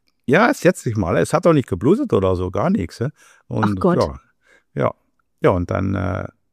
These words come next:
Speaker 1: Krankenstation, ja, wir müssen jetzt den Krankenwagen rufen, äh, ja, nach Dülken, Viersen. Ich sag, nö. Ich sag, ich will gar nicht nach Dülken, ich möchte nach Eindhoven, ja, nach Holland, weil da hatte ich mehr Vertrauen zu.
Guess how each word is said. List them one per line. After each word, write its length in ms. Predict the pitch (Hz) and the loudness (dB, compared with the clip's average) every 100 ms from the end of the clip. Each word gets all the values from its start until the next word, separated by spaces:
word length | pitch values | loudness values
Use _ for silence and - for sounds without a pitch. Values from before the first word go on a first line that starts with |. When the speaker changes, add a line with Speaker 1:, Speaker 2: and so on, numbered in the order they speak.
| _ _ | _ _
Speaker 1:
Krankenstation, 880 | - 90 113 110 127 - 127 120 123 - _ | -8 -6 -6 -4 -6 0 2 4 2 -4 _
ja, 80 | - | -2
wir 40 | |
müssen 200 | 95 87 | -2 -2
jetzt 120 | 90 - | -8 -8
den 100 | - | -8
Krankenwagen 560 | 82 80 107 117 123 | -8 -6 -2 0 0
rufen, 540 | 117 120 113 117 117 - _ _ - | 0 -2 -2 -4 -4 -6 _ _ -8
äh, 320 | 95 95 - - - - _ _ - | -6 -6 -8 -10 -16 -20 _ _ -6
ja, 180 | 95 82 80 - - | -4 -4 -10 -20 -6
nach 220 | 95 90 | -4 -4
Dülken, 720 | - 113 117 123 117 120 120 _ | 2 4 4 4 4 4 0 _
Viersen. 400 | _ - 120 120 | _ 0 2 2
Ich 80 | - | -4
sag, 180 | - - | -8 -8
nö. 340 | 73 104 165 214 _ _ - | 0 2 4 2 _ _ -8
Ich 80 | |
sag, 120 | 101 85 | -4 -4
ich 140 | - | -2
will 120 | 104 | -2
gar 140 | 139 101 | 0 0
nicht 140 | 90 | 0
nach 100 | 87 | -2
Dülken, 360 | 82 92 95 127 | -2 -2 -2 -2
ich 120 | 101 | -4
möchte 200 | 98 87 | -4 -4
nach 120 | 92 - | -6 -8
Eindhoven, 600 | 80 85 120 120 131 131 _ _ _ _ | -8 -4 2 2 2 -4 _ _ _ _
ja, 340 | 98 107 120 | 0 2 0
nach 200 | 107 104 | -2 -2
Holland, 420 | 90 90 110 135 - _ - - | 0 0 2 0 -4 _ -16 -6
weil 240 | 95 95 | -2 -2
da 100 | 104 | -2
hatte 120 | 101 | -2
ich 40 | 101 | 0
mehr 160 | 104 | 0
Vertrauen 460 | 90 98 - 90 113 | 0 -4 -2 0 -2
zu. 320 | 123 139 135 | -2 -2 -2